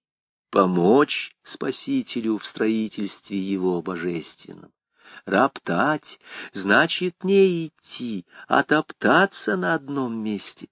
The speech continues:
У вас в руках, Марк Францич, дело святое, нужное,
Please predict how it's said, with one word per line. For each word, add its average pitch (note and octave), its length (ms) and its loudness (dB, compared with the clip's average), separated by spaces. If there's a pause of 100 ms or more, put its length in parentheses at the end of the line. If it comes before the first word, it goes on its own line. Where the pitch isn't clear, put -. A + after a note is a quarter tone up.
(720)
У F2+ 260 4
вас D3+ 580 4
в F3+ 100 -10
руках, C3+ 760 -4
Марк F2 480 -6
Францич, - 1000 -8 (300)
дело F3 540 4
святое, G#2 800 0 (420)
нужное, G2+ 640 -2